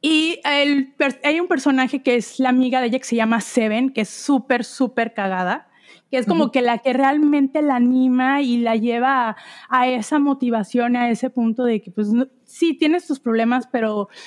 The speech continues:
Speaker 1: también ve el otro lado positivo de las cosas, ¿no? Entonces, esta es mi, mi recomendación, les digo, se llama Sword Off. La serie apenas la estrenaron en, el año pasado, en novi-, a finales de noviembre, incluso en Canadá la estrenaron a principios de noviembre,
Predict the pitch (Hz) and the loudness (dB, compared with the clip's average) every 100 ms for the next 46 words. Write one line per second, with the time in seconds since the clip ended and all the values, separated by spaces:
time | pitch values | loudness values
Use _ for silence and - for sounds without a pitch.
0 | - - _ 247 254 269 277 285 269 294 | -20 -20 _ 0 2 4 4 2 2 0
1 | 254 247 247 254 247 247 247 247 220 - | 0 0 0 0 0 -2 -2 -4 -6 -4
2 | 214 226 208 180 - - 165 156 156 180 | -4 -2 -2 -4 -6 -10 -10 -12 -10 -10
3 | 262 _ _ _ _ _ _ _ - 220 | -10 _ _ _ _ _ _ _ -4 -2
4 | 220 233 226 _ - 262 262 285 269 262 | 0 0 -2 _ -2 -2 0 0 2 0
5 | 247 262 262 240 220 190 226 240 233 226 | 0 0 0 0 -2 -2 -2 0 -2 -2
6 | 226 214 214 320 320 294 226 208 202 196 | 0 0 0 0 2 0 0 -2 -2 -2
7 | 190 185 190 - 311 320 494 - _ - | -2 -2 -2 0 0 0 -4 -6 _ -20
8 | - - - 269 262 330 311 330 330 311 | -20 -18 -4 0 0 0 2 0 0 0
9 | 330 294 - 262 262 277 285 285 269 - | 0 0 0 2 2 2 0 0 -2 -2
10 | 254 247 240 233 226 190 269 277 294 294 | 0 2 2 2 0 -2 0 2 0 0
11 | 254 302 294 320 381 320 233 233 247 233 | -2 0 2 0 0 0 0 0 -2 -2
12 | 254 269 285 302 262 220 240 269 285 349 | 2 2 2 2 2 2 2 2 2 0
13 | 359 277 269 277 - - 262 262 254 262 | 0 0 2 0 -2 0 2 2 2 2
14 | 269 294 349 349 294 277 285 285 - 233 | 2 2 0 -2 0 2 0 -2 -2 -4
15 | 240 269 277 254 214 208 247 269 | -2 -2 -2 0 -2 0 0 0